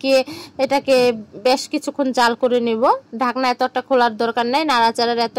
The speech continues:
একটা দরকার নাই, শুধু এটাকে ভালো হাই হিটে জাল করে সিদ্ধ করে নিতে হবে, তাহলে এটা খেতে অনেক ভালো লাগে। আরও একভাবে রান্না করা যায়, ওটাও তোমাদের সাথে কোনো একদিন share করব, যদি মূলা আনে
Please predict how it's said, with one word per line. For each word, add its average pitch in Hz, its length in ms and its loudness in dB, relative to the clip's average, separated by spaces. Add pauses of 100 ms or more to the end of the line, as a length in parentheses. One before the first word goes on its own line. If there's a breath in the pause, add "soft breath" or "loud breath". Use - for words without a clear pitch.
একটা 233 140 -6 (100)
দরকার 233 240 -2 (100)
নাই, 392 120 0 (460 loud breath)
শুধু 277 220 0 (100)
এটাকে 269 300 -2 (360)
ভালো 240 340 4
হাই 233 280 0
হিটে 254 200 -2 (120)
জাল 226 160 4 (140)
করে 285 180 2 (180)
সিদ্ধ 254 200 -4 (120)
করে 233 220 0
নিতে 214 240 -8
হবে, 196 160 -8 (380 loud breath)
তাহলে 269 320 6 (100)
এটা 277 200 0
খেতে 262 240 0 (180)
অনেক 240 160 -2 (100)
ভালো 208 180 2 (100)
লাগে। 185 240 -4 (1700 soft breath)
আরও 262 300 6 (160)
একভাবে 294 300 2 (100)
রান্না 240 260 2
করা 240 200 4
যায়, 302 200 4
ওটাও 269 220 4 (100)
তোমাদের 277 340 2
সাথে 277 240 0
কোনো 262 220 -2
একদিন 269 280 -4
share 233 220 -2 (100)
করব, 254 180 0 (360)
যদি 254 220 -2 (140)
মূলা 233 320 0
আনে 220 180 -4